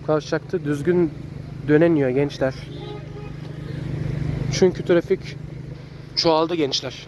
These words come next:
Arkadaşlar hepinizi çok seviyorum. Kendinize iyi bakın.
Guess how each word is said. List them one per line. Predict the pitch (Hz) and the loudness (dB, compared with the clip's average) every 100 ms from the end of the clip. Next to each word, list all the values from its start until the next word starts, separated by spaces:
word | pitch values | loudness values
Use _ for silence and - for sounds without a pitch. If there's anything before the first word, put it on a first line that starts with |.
| - | -10
Arkadaşlar | 165 185 170 165 160 - - 185 | -2 -2 0 -2 -2 -8 -2 0
hepinizi | 180 170 147 127 - - - | 2 2 4 2 -2 -14 -4
çok | 180 - | -2 0
seviyorum. | 185 180 175 180 180 - - - - - | 4 6 6 4 0 -10 -16 -16 -16 -10
Kendinize | 165 175 180 165 170 | -2 0 0 0 2
iyi | |
bakın. | 165 151 | 2 0